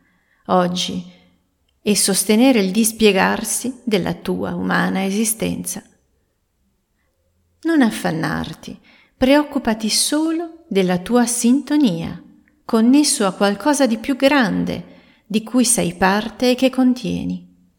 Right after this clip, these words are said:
Non importa se ti sembra di non riuscire più a stare dietro alle cose, se ti sembra che il tempo si sia accelerato, non te ne crucciare,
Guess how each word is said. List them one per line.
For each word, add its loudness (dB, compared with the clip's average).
Non 0
importa -4
se -6
ti -6
sembra 0
di -4
non 2
riuscire 0
più -2
a 2
stare -2
dietro -2
alle -2
cose, -8
se -2
ti -6
sembra -2
che -6
il -2
tempo 0
si -4
sia -2
accelerato, -4
non -2
te -4
ne -2
crucciare, -8